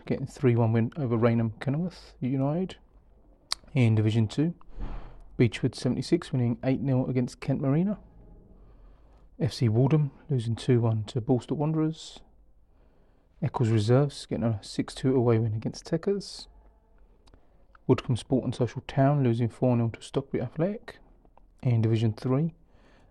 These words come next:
A F C United Medway losing two one to Ancorians Academicals. Average Joes winning five one against Med-, uh, Medway Stars Reserves.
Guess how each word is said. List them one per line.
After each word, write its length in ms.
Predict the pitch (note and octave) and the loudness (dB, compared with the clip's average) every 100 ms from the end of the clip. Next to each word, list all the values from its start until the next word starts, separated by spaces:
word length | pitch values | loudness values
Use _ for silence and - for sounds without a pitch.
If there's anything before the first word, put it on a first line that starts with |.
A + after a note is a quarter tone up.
| - | 0
A 120 | C3+ | 2
F 60 | A2 | 2
C 120 | - | 2
United 340 | A#2 A#2+ B2 - - | 2 2 0 -4 -6
Medway 420 | C#3+ C#3 D3+ C#3 - | -2 0 0 0 0
losing 260 | C3 A2+ A2 | 0 0 -2
two 220 | - A#2+ | 0 2
one 180 | A#2+ A2 | 2 0
to 120 | - | -4
Ancorians 560 | C3 A#2 - A#2 A#2 A#2 | -2 -2 2 4 4 0
Academicals. 800 | - C3+ C#3+ - C#3 C3+ - - - _ _ - _ _ - - - | -2 -2 -2 -2 -6 -6 -12 -20 -20 _ _ -20 _ _ -16 -16 -6
Average 380 | B2+ A2+ A2+ - | -2 0 0 0
Joes 360 | - D3+ E3 - | 4 6 4 2
winning 160 | A#2 G2+ | 0 0
five 340 | - B2 A#2 | 2 6 6
one 220 | A2+ A2+ | 4 2
against 240 | A#2 A#2+ C3 | 0 -4 -2
Med-, 200 | B2 A#2+ - D#3+ | -2 -2 -8 -4
uh, 120 | B2 | 0
Medway 360 | A#2 A#2 A#2+ | 0 2 0
Stars 320 | A2 - A#2+ A2+ | 0 0 0 2
Reserves. 640 | A2+ C3+ D#3+ D#3 - - | 2 2 0 -6 -16 -20